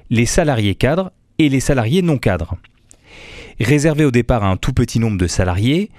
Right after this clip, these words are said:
le statut de cadre dirigeant est aujourd'hui largement répandu,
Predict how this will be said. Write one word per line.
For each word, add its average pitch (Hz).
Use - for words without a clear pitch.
le 139
statut 160
de 113
cadre 120
dirigeant 101
est 135
aujourd'hui 113
largement 143
répandu, 127